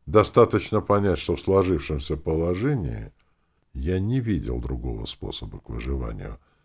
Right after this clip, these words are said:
Достаточно просто оценить ситуацию со стороны. Но раз его подобное хоть как-то успокаивает,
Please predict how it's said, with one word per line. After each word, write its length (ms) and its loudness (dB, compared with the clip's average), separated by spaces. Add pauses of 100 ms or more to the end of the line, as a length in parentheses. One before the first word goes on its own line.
(240)
Достаточно 840 -2
просто 420 -6
оценить 480 -4
ситуацию 720 -4
со 180 -8
стороны. 680 -2 (460)
Но 180 -8
раз 240 -4
его 220 -8
подобное 580 -6
хоть 240 -10
как-то 320 -12
успокаивает, 920 -10